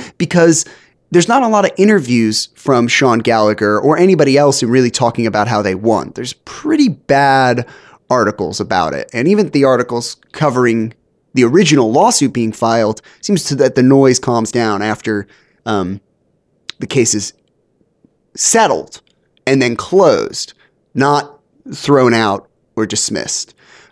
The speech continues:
Um, that's what Pacer says. If someone has other information, let me know.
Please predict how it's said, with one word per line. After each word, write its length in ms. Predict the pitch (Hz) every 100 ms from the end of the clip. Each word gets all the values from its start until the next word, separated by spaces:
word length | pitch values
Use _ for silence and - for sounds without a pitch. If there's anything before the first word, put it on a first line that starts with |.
| _
Um, 360 | 123 117 104 107 _ _ _ _ _ _ _ -
that's 260 | 147 143
what 140 | 135 -
Pacer 320 | 123 110 104
says. 320 | - 58 -
If 100 | -
someone 220 | 143 127
has 160 | 123 147
other 220 | 156 156
information, 580 | 143 143 135 131 143 123 - _ _ _
let 240 | 131 127
me 120 | 123
know. 280 | 95 - -